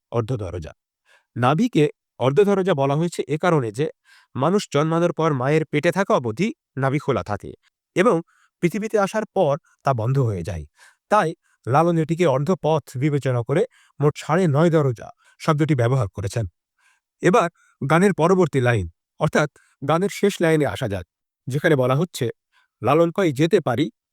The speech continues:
কোন দরজা খুলে ঘরে।" এটা বলতে কি বোঝানো হয়েছে? এই প্রসঙ্গে লালনের অপর একটি গানের একটি লাইনের প্রতি দৃষ্টিপাত করা যেতে পারে, যেখানে লালন বলেছে,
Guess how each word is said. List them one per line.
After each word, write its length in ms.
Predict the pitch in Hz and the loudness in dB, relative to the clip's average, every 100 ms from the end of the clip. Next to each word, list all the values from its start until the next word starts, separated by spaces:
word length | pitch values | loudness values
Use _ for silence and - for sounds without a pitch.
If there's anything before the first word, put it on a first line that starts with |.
| - | -4
কোন 200 | 214 220 | 0 2
দরজা 340 | 175 156 135 | 4 4 0
খুলে 300 | 123 151 123 | -2 0 0
ঘরে।" 260 | 98 110 95 - _ _ _ _ - | 0 -6 -10 -20 _ _ _ _ -2
এটা 200 | 185 247 | 2 4
বলতে 240 | 220 156 | 2 0
কি 120 | 143 110 | -6 -8
বোঝানো 340 | 101 117 90 | -6 -6 -8
হয়েছে? 300 | 92 87 104 - _ _ _ _ _ _ | -10 -10 -12 -14 _ _ _ _ _ _
এই 120 | 170 185 | 0 0
প্রসঙ্গে 480 | 160 254 247 151 - _ _ - | 0 -2 0 0 -2 _ _ -2
লালনের 320 | 123 165 165 | 2 2 2
অপর 200 | 151 190 | 0 -2
একটি 200 | 175 - | -4 -4
গানের 340 | 135 139 175 104 - | -4 0 0 0 -4
একটি 200 | 131 156 | -6 -2
লাইনের 320 | 120 147 175 | 0 0 0
প্রতি 180 | 170 151 | -4 -6
দৃষ্টিপাত 420 | 117 110 123 101 - | -6 -6 -8 -10 -8
করা 200 | 98 104 | -6 -4
যেতে 200 | 104 95 | -6 -6
পারে, 220 | 101 95 _ _ _ _ - | -6 -6 _ _ _ _ -8
যেখানে 300 | 127 196 190 | -4 0 4
লালন 280 | 135 147 131 | 4 2 0
বলেছে, 360 | 127 175 139 | 0 0 -2